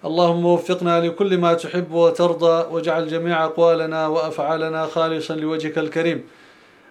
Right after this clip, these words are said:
أما بعد، بأركس تي بقصالي درس نوسدو زلنا خنقصل حجي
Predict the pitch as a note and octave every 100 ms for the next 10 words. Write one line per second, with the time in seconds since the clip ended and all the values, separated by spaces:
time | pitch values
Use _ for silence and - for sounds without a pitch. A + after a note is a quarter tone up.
0 | - E3+ F3 F3+ G3+ G3 F3+ F3+ F#3+ G3
1 | F#3+ G#3 G3 - F3+ F3 F#3 F#3+ F#3 F#3
2 | - _ E3+ F3 G3+ G3 E3+ E3+ E3+ F3
3 | - - E3 E3+ F3 E3+ E3+ D#3+ E3+ D#3
4 | D#3+ D#3+ E3 E3 D#3+ D#3 D#3 D#3 E3 D3
5 | D#3 D3+ E3+